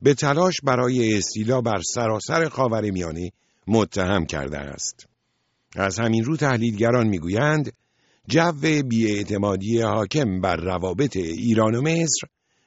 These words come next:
به سختی اجازه خواهد داد که قاهره پذیرای این کشتی اعزامی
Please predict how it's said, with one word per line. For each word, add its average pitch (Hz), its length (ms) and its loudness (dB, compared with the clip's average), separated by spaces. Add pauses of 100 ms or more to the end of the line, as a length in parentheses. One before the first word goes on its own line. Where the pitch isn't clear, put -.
به 170 140 6
سختی 160 640 -2
اجازه 104 340 0
خواهد 120 360 0
داد 123 320 -2 (340)
که 107 120 2
قاهره 98 640 -2 (360)
پذیرای 135 580 0
این 127 420 0
کشتی 110 560 -2
اعزامی 87 840 -4